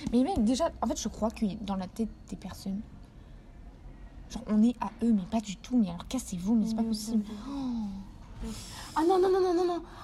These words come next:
Speaker 2: Oh mon Dieu, oh putain, oh, il y a des trucs qui fusent. Les mecs qui croient qu'on fait tout pour eux, mais alors là, en
Speaker 1: C'est-à-dire ?
Speaker 2: mode, euh, « Oh ouais, c'est maquillé pour aller voir des mecs. » Oh, euh, « C'est pour moi que tu t'es fait ça. » Mais à quelle heure ? Mais je le fais que tu sois là, que tu sois pas là, en fait. Vous pourriez, vous pourriez tous être morts, crevés sous un,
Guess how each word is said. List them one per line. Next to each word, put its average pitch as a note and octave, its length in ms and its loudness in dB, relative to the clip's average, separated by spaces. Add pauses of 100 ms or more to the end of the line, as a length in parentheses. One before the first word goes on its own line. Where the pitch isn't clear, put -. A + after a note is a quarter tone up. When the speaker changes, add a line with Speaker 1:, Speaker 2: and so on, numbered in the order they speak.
(400)
Speaker 2:
Oh D#4 100 10
mon D#4 120 2
Dieu, C#4 300 2
oh D4+ 140 12
putain, E4+ 360 6
oh, D4+ 60 4
il D#4+ 60 4
y - 20 4
a D4+ 60 4
des B3+ 80 4
trucs C4+ 220 -2
qui D4+ 100 -4
fusent. C#4 400 -2
Les B3 140 6
mecs C4+ 200 4
qui - 240 -10
croient C4 240 -2
qu'on - 140 -4
fait - 140 -6
tout - 200 -8
pour A3 300 -2
eux, B3 80 -2 (200)
mais G#3 120 2
alors G3+ 400 4
là, G#3+ 200 0 (280)
en B3+ 120 8
Speaker 1:
C'est-à-dire ? C4 120 10
Speaker 2:
mode, A3+ 160 4 (180)
euh, « G#3+ 460 4 (680)
Oh B3 40 4
ouais, C4 120 6
c'est B3+ 160 2
maquillé A#3 360 4
pour A3+ 140 0
aller A3 120 4
voir A3 140 2
des A3 120 2
mecs. » A#3 240 2 (580)
Oh, B3+ 280 4 (100)
euh, « A#3+ 200 0 (300)
C'est C4 140 0
pour B3 120 4
moi D4 140 8
que C#4+ 60 -4
tu - 100 -8
t'es C#4 120 2
fait C4 100 2
ça. » C4 300 2
Mais G3+ 80 0
à G#3+ 80 2
quelle B3+ 180 2
heure ? B3 180 0 (120)
Mais A3 100 4
je G3+ 80 2
le A3+ 60 4
fais C#4 140 -2
que B3 120 -2
tu - 100 -2
sois B3 200 0
là, C#4 100 4
que B3+ 120 2
tu A3 60 -2
sois A#3+ 140 0
pas C4 140 2
là, C#4 60 2
en A#3+ 60 2
fait. F#3+ 200 -4
Vous F#3+ 80 -4
pourriez, A3+ 280 4
vous G#3+ 120 -2
pourriez A#3+ 160 4
tous C#4 160 -4
être A3+ 120 4
morts, A#3+ 400 8
crevés D4 440 2
sous A#3+ 240 2
un, G#3+ 260 2